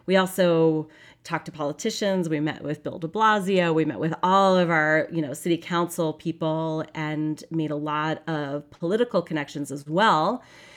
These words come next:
um, as committee members. So, uh, the committee really basically serves to negotiate on behalf of the orchestra.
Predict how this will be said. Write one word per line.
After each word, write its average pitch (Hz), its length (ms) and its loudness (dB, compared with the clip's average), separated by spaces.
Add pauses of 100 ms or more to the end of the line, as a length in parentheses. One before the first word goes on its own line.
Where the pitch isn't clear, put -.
(340)
um, 180 260 4
as 165 240 0
committee 185 440 0
members. 139 680 -2
So, 175 920 2
uh, 180 320 0 (100)
the 185 80 -4
committee 277 560 0
really 185 840 0
basically 190 640 0
serves 151 720 -6
to 151 640 -6
negotiate 156 1000 -4
on 151 220 -4
behalf 151 520 -4
of 131 240 -6
the 143 320 -6
orchestra. - 600 -8